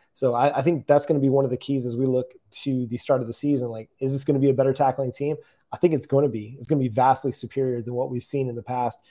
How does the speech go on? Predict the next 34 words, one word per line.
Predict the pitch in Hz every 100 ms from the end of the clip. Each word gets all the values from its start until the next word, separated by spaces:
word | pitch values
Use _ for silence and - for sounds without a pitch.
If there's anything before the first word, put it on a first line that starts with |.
| _ _
Just | - 139
based | 143 147 147
on | 131
the | 120
spring | - - 143 135
game | 131
alone, | 117 113 143 127 107 _ _ _
I | 120
think | 135
it's | 131
gonna | 131
be | 120
a |
much | 120 120 -
better | 120 117 117
tackling | - 120 113 110 110
team. | - 127 113 - _ _ _
Coming | - 175 226
up, | 165
we're | 160
gonna | 220
talk | 185 156
about | 156 -
some | 139
players | 165 156
that | 135
we're | 127 139 175
really | 147 160 139
excited | - 139 127 120 120 -
to | 135
watch | 107 127 117 90 - _ _ _ 135
in | 131
the | 127
opener | 131 139 151 147 139